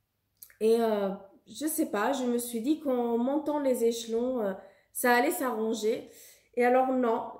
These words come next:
je, pour ma part, c'était absolument le, pas le cas. C'était même pire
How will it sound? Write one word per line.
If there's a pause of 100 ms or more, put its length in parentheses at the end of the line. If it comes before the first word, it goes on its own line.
(140)
je, (260)
pour
ma
part,
c'était
absolument
le,
pas
le
cas. (300)
C'était
même
pire